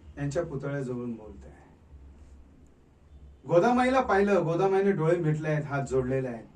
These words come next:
आणि गोदामाईच्या मुखातून "गुरुर ब्रह्मा, गुरुर विष्णू, गुरु साक्षात परब्रह्म, तस्मै श्री गुरुवे नमः." म्हणलं, गोदामाई गुरूंचं प्रार्थना म्हणताय आणि गोदामाई निघाली आहे गुरुदक्षिणा सभागृहात.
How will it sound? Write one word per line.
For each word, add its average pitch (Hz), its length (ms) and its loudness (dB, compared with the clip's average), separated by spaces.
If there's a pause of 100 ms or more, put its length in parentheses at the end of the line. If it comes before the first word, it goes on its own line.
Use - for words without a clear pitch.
(160)
आणि 131 140 -6
गोदामाईच्या 151 580 -4
मुखातून 123 460 -8 (720)
"गुरुर 190 340 10
ब्रह्मा, 175 340 2
गुरुर 160 380 0
विष्णू, 151 400 -4
गुरु 147 240 -6
साक्षात 143 480 -8
परब्रह्म, 127 680 -10 (120)
तस्मै 135 300 -14
श्री 127 200 -14
गुरुवे 117 640 -14
नमः." 110 260 -16 (760)
म्हणलं, 220 240 2
गोदामाई 220 400 4
गुरूंचं 233 480 0
प्रार्थना 156 440 -6
म्हणताय 131 340 -6
आणि 131 220 -6
गोदामाई 147 420 -4
निघाली 135 340 -4
आहे 135 300 -8
गुरुदक्षिणा 143 640 -6
सभागृहात. - 520 -14